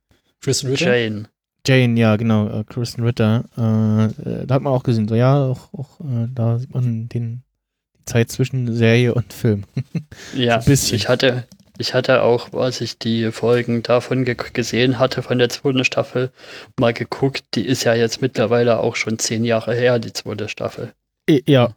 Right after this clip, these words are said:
Speaker 3: genau, ja. Das auch, ja. Und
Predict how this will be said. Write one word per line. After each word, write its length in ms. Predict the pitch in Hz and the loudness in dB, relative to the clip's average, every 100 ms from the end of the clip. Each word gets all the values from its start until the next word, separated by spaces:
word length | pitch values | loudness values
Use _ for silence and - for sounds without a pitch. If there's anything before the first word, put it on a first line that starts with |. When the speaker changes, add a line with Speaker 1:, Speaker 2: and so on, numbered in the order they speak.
| - | -10
Speaker 3:
genau, 420 | 131 117 113 107 113 - | -2 0 2 0 -2 -4
ja. 160 | 131 110 - _ _ - - - - - - - _ - - - - | -2 -2 -4 _ _ -20 -20 -20 -20 -20 -20 -20 _ -20 -20 -20 -4
Das 220 | 117 113 | -2 -2
auch, 280 | - 117 110 | -4 -6 -4
ja. 140 | 117 - _ _ - - - - - - _ _ _ _ - | -4 -4 _ _ -16 -16 -20 -20 -20 -20 _ _ _ _ 2
Und 880 | 147 139 131 127 127 127 123 120 | 6 6 6 6 6 4 2 0